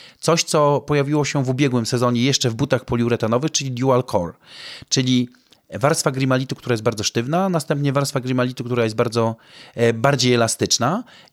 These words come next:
i ponownie, e, sztywna i, e, warstwa grimalitu wewnątrz, wewnątrz skorupy. E, to powoduje, że to wygląda troszeczkę jak sandwich i ta bardziej elastyczna warstwa materiału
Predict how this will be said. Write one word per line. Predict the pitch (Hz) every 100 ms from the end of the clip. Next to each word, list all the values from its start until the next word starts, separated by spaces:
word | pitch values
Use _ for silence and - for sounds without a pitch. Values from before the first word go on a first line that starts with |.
| -
i | 185 196
ponownie, | 190 160 156 160 156 151 147 95 127 123
e, | 120
sztywna | - 143 139 135
i, |
e, | 127 - 123 120 117 117
warstwa | 127 123 127 120
grimalitu | 117 120 117 117 120
wewnątrz, | 120 120 117 - 90
wewnątrz | 107 120 120 117 -
skorupy. | - 120 - 107 - - - - -
E, | 107 104 104
to | 156
powoduje, | 165 175 165 165 170
że | 156
to | 156 151
wygląda | 139 143 160 156
troszeczkę | 143 147 -
jak | 147 -
sandwich | 170 143 110 120
i | 117
ta | 131 135 120 131 131 -
bardziej | 117 143 170 147
elastyczna | 135 123 - - 127
warstwa | 123 127 - 127 117 92
materiału | 123 127 127 110 107 147